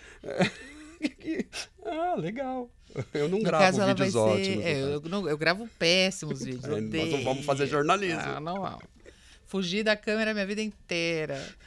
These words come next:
Speaker 1: <laughs>
Speaker 2: É.
Speaker 1: Ô, Aline, acho que você tem que abrir um envelope aí.
Speaker 2: Vamos abrir um
Speaker 1: Envelope
Speaker 2: envelope.
Speaker 1: surpresa. Tem umas perguntas aqui,
Speaker 2: Envelope
Speaker 1: pessoal.
Speaker 2: surpresa. Pergunta um.
Speaker 1: Hum.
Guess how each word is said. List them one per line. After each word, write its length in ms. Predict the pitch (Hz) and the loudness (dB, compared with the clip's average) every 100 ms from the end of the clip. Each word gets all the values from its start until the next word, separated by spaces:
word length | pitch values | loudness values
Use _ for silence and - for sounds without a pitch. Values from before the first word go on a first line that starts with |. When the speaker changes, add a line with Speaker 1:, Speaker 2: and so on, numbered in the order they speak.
| - | -12
Speaker 1:
<laughs> 540 | - - - - - | -12 -8 -8 -8 -8
Speaker 2:
É. 320 | 185 170 160 160 - - - - - | -2 -2 -2 -4 -12 -18 -20 -20 -4
Speaker 1:
Ô, 100 | 98 | 0
Aline, 220 | 110 107 | 2 0
acho 80 | - | 0
que 60 | |
você 80 | 113 | -4
tem 140 | 107 113 | -4 -4
que 160 | 117 - | -6 -8
abrir 240 | 107 101 107 | -8 -6 -4
um 440 | 113 113 107 107 | -4 -4 -4 -4
envelope 500 | 98 120 95 80 - | -6 -8 -8 -10 -8
aí. 60 | 156 | -8
Speaker 2:
Vamos 160 | 156 | -6
abrir 280 | 160 156 156 | -6 -6 -8
um 80 | 160 | -6
Speaker 1:
Envelope 280 | 160 90 92 127 | -4 -2 -2 -2
Speaker 2:
envelope. 0 | |
Speaker 1:
surpresa. 720 | 123 107 107 92 80 78 78 - - | -2 -2 -4 -6 -8 -8 -12 -12 -6
Tem 60 | |
umas 160 | 104 - | -6 -4
perguntas 520 | 127 120 104 101 82 | -4 -2 -2 -4 -6
aqui, 120 | 87 | -8
Speaker 2:
Envelope 220 | 78 - 156 | -8 -8 -8
Speaker 1:
pessoal. 200 | - 196 | -8 -10
Speaker 2:
surpresa. 640 | - 143 113 107 - 73 - - | -10 -12 -12 -12 -14 -16 -18 -16
Pergunta 460 | 151 170 180 202 | -12 -10 -8 -6
um. 300 | 156 170 233 262 - - - | -6 -8 -10 -12 -18 -20 -16
Speaker 1:
Hum. 200 | - 85 | -10 -10